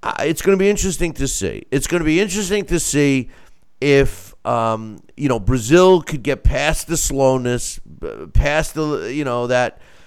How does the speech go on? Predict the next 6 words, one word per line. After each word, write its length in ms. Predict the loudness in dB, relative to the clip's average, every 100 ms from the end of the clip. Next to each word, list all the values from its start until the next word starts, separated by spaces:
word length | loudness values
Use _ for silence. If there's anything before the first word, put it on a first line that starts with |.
| -20 -20 -20 -6
telegraph, 960 | 0 2 2 2 2 2 2 0 -2 -2
uh, 220 | 0 0
punches 500 | 0 0 0 -4 -2
that 140 | -2
he 80 | -2
throws, 420 | -4 -2 -2 -4